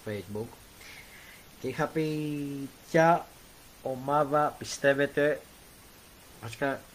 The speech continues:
μισό να το διαβάσω όπως πρέπει να το διαβάσω, όπως είναι το poll, για να μην κάνω κάποιο λάθος. Ε, λοιπόν, μισό λεπτό,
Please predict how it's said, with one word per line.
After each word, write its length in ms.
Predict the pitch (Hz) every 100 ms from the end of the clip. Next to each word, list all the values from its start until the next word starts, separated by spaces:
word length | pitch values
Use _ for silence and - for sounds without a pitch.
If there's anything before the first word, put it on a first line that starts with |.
| 120
μισό 220 | 113 131
να 60 |
το 100 | 113
διαβάσω 420 | 113 117 123 110 -
όπως 280 | 131 120 -
πρέπει 180 | 123 117
να 60 |
το 80 | 107
διαβάσω, 340 | 104 107 117 110
όπως 220 | 107 -
είναι 140 | 120 104
το 120 | 117 -
poll, 180 | 131 139 - - -
για 100 | 113
να 60 | 104
μην 120 | 98
κάνω 160 | 104 98 92
κάποιο 220 | 98 107
λάθος. 520 | 127 123 135 135 - - - - - - - - - - - - - - - -
Ε, 680 | 127 131 131 131 131 127 123 123 117 - - - - - - - - - - - - - - - - -
λοιπόν, 480 | 113 - 147 147 147 - - - - - - - - - - - - - - - - - - - - - - - - - - - - - - - - - -
μισό 300 | - - 123
λεπτό, 400 | 104 - 135 147